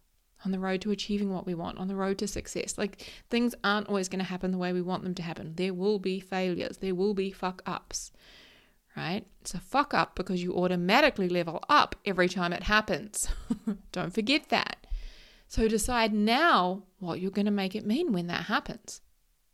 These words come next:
okay? Now, number four, calming your nervous system. When we are afraid, our body is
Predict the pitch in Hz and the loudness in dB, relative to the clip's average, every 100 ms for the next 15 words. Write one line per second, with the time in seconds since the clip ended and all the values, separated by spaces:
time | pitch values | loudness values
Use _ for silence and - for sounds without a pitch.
0 | - - 165 220 - _ _ _ _ _ | -14 -6 -4 -4 -8 _ _ _ _ _
1 | _ _ _ - - - _ _ _ _ | _ _ _ -18 -18 -18 _ _ _ _
2 | _ - _ 226 262 - - 180 175 202 | _ -18 _ 2 2 2 -4 -4 -4 2
3 | 302 285 139 - _ - - - - - | 6 6 4 0 _ -20 -16 -16 -16 -18
4 | - _ _ - 233 233 247 269 285 - | -20 _ _ -4 2 2 2 -2 -6 -2
5 | 208 208 208 202 - _ 202 190 196 - | 6 6 6 2 -4 _ 0 2 2 -2
6 | - - 190 - 160 - - - - - | -8 -4 -4 0 -2 -4 -14 -20 -20 -20
7 | - _ _ _ _ _ - - - - | -20 _ _ _ _ _ -20 -20 -20 -20
8 | _ _ _ - 226 254 254 311 480 359 | _ _ _ -4 0 2 2 0 2 2
9 | 269 - 202 190 185 - 202 190 196 190 | 2 0 2 4 2 0 0 0 0 0
10 | 247 - 202 | 0 0 -2